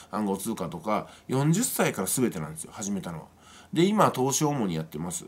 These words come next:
で、金利とか利回りってものでやっていきますけども、四十代から始めたことで、四十代までに背負った借金とか、あ、ビハインドを跳ね返して、帳尻を合わせて、四十三歳ぐらいから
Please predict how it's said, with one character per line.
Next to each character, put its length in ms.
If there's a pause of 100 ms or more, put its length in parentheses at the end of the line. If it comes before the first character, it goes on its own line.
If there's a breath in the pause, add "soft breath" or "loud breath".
で、 240
金 200
利 120
と 100
か 80
利 140
回 160
り 60
っ 40
て 80
も 100
の 80
で 60
や 80
っ 20
て 140
い 20
き 60
ま 100
す 80
け 80
ど 120
も、 320 (300 loud breath)
四 220
十 240
代 220
か 140
ら 80
始 180
め 140
た 100
こ 140
と 100
で、 340 (180 loud breath)
四 220
十 160
代 160
ま 140
で 140
に 280
背 160
負 120
っ 100
た 140
借 260
金 200
と 100
か、 380 (280 loud breath)
あ、 260
ビ 120
ハ 160
イ 40
ン 60
ド 80
を 80
跳 120
ね 120
返 220
し 100
て、 380 (100)
帳 240
尻 160
を 60
合 80
わ 80
せ 100
て、 340 (220 loud breath)
四 240
十 400
三 260
歳 180
ぐ 60
ら 120
い 40
か 120
ら 240